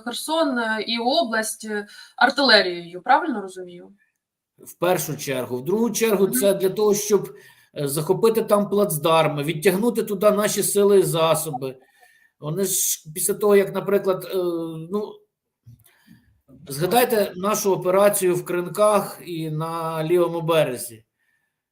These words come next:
Speaker 2: Завдяки ній було дуже багато російських сил і засобів стягнуто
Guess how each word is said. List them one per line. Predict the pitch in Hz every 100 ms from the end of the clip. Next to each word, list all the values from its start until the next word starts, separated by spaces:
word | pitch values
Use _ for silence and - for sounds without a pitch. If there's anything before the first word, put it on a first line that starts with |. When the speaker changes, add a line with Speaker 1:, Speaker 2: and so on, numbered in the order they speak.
| _ _ _
Speaker 2:
Завдяки | - 180 170 202 220
ній | 226 240
було | 208 214 208
дуже | 170 214 208 196
багато | 185 185 190 196
російських | 190 185 196 - 190
сил | - 190 185
і |
засобів | 160 208 208 185 180
стягнуто | - 190 180 190 196 208 202 -